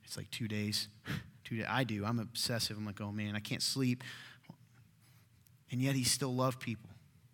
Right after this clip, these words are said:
What does this mean for us? Listen, what this means for us is found in the last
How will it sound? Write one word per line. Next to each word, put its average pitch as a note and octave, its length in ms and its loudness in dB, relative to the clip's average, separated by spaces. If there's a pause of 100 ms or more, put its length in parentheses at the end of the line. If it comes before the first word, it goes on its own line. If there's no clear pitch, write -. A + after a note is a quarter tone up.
(1600)
What - 160 -4
does D#3+ 180 0
this - 420 2
mean B2+ 580 2
for A2 300 -4
us? G2 240 0
Listen, B2 360 2 (240)
what C#3+ 220 0
this E3+ 200 4
means D3+ 240 4
for - 160 0
us A#2+ 200 2
is A2 120 0
found A#2+ 280 2
in A2 80 2
the G#2+ 80 0
last A#2+ 580 2